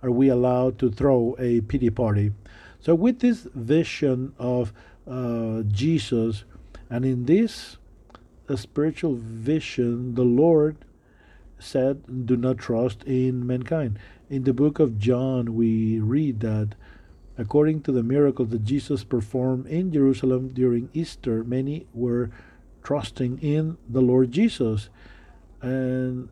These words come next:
everybody was, like, so excited. And then on verse twenty-four, "But then Jesus was not trusted, was not trusting in them because he knew about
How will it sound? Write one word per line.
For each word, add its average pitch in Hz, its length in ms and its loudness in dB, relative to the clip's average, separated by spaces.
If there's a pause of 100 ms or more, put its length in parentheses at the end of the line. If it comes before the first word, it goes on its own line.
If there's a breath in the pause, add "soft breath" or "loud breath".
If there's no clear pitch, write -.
everybody 131 1000 2
was, 117 420 0
like, 107 240 0
so 120 240 -2
excited. 120 680 -2 (1400 soft breath)
And 120 120 -4
then 135 200 4
on 123 160 0
verse 131 260 4
twenty-four, 135 640 0
"But 117 300 -4
then 127 240 2
Jesus 123 560 0
was 117 200 -2
not 123 240 -2 (200)
trusted, 120 640 -2 (420 loud breath)
was 123 220 -2
not 127 180 0
trusting 131 500 -4
in 160 300 -2
them 113 360 0 (360 loud breath)
because 120 400 0
he 175 240 2
knew 143 480 4 (420 soft breath)
about 123 520 -4